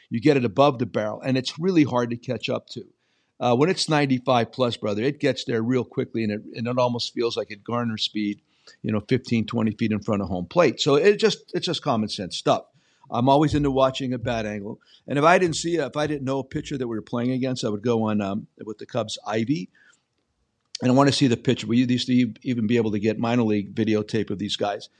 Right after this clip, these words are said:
And I would either be confident or less confident just based on where this guy threw the ball primarily and the shape of his pitches. And then you just, you put your hitter in your mind's eye up at the plate, and how does his bat work? And then you could, you could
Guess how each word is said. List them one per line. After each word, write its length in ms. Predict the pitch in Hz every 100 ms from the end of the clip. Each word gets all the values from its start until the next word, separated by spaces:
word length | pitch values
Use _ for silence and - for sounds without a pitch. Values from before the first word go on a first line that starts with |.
| _ _ -
And 160 | 135
I 20 |
would 100 | 147
either 200 | 156 151
be 180 | 127 131
confident 540 | 127 139 147 156 131 123
or 60 |
less 240 | 120 135 -
confident 440 | 117 107 117 117
just 300 | 143 147 -
based 320 | 123 127 -
on 180 | 135 120
where 140 | 120
this 160 | 123 120
guy 240 | 139 120
threw 180 | 110 143
the 80 | 123
ball 240 | 104 110
primarily 760 | - 113 104 113 131 98 95 107 _ _ _
and 140 | 113
the 60 | 113
shape 280 | - 127 127
of 120 | 110
his 120 | 110
pitches. 480 | - 151 - 117 107
And 120 | 127
then 120 | 120
you 120 | 120 113
just, 240 | 135 - _ _
you 100 | 135
put 260 | - 180 156
your 80 | 131
hitter 240 | 156 143
in 80 | 120
your 120 | 113
mind's 340 | 123 135 127
eye 220 | 131 127 120
up 180 | 127
at 100 | 113
the 80 | 120
plate, 400 | - 143 147 123 - _ -
and 160 | 113
how 140 | 120 160
does 140 | 131
his 120 | 127
bat 300 | - 123 120
work? 320 | 107 - _ _ _ _ _ -
And 160 | 131
then 120 | 147 156
you 100 | 151
could, 160 | 147 -
you 140 | 165 165
could 140 | 185